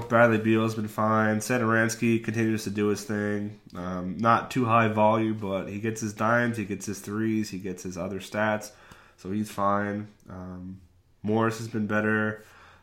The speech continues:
Uh, Kelly Oubre has been kind of a headache, misses a lot of shots, but the minutes have been fairly consistent up until last night with foul trouble. But, uh,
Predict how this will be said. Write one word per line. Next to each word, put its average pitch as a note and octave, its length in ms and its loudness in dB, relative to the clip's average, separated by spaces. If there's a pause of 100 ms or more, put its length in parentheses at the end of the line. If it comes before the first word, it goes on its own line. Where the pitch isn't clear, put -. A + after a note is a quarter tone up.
(120)
Uh, F2+ 200 -6
Kelly C3+ 320 0
Oubre A#2+ 260 0
has A2+ 100 0
been G#2 200 -4
kind D#3 320 0
of C3+ 80 -2
a B2 100 -2
headache, B2 400 0
misses A#2 280 -6
a G#2 40 -4
lot G#2 220 2
of F#2+ 60 -6
shots, G2+ 420 -2
but G2+ 200 -8
the F#2+ 60 -12
minutes G2 300 -8
have G2 100 -6
been F#2+ 120 -6
fairly G#2+ 320 -2
consistent G#2 480 -8
up G2+ 80 -8
until G2 240 -8
last F2+ 280 -8
night F#2+ 120 -8
with E2 120 -12
foul F#2+ 220 -8
trouble. F#2 360 -6
But, E2+ 280 -8
uh, E2 180 -12